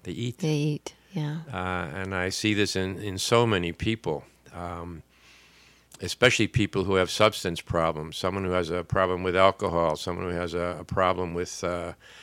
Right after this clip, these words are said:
Speaker 1: other kinds of drugs. Uh, they eat. And a lot of times they'll get pretty heavy, unless they're using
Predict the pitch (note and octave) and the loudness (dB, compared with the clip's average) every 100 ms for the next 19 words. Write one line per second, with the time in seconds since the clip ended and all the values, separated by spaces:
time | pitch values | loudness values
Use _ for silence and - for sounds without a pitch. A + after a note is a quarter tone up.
0 | - - - G2+ G2 - G2+ G2 F2 D#2+ | -20 -8 -2 0 0 2 2 2 -2 -6
1 | E2+ F#2+ G#2 D#2+ D#2 - - - F#2 F2+ | 0 4 4 2 -6 -10 -12 -16 -12 -12
2 | E2+ D#2+ D2+ _ - - _ - G#2 G#2+ | -12 -14 -16 _ -20 -20 _ -4 0 4
3 | A2 G2 - - _ _ _ _ _ - | 4 2 -6 -18 _ _ _ _ _ -10
4 | F2+ F2+ E2+ G2 G#2 G#2+ G2 F2+ F2+ F#2 | -8 -6 0 2 2 2 -2 -2 -2 -2
5 | - F#2+ F#2 G2+ G2+ D#2 E2 F2+ F#2+ - | -2 -2 0 0 0 -4 -8 -4 -4 -4
6 | F2+ G2 E2+ F2+ E2+ | -4 -4 -2 -4 -6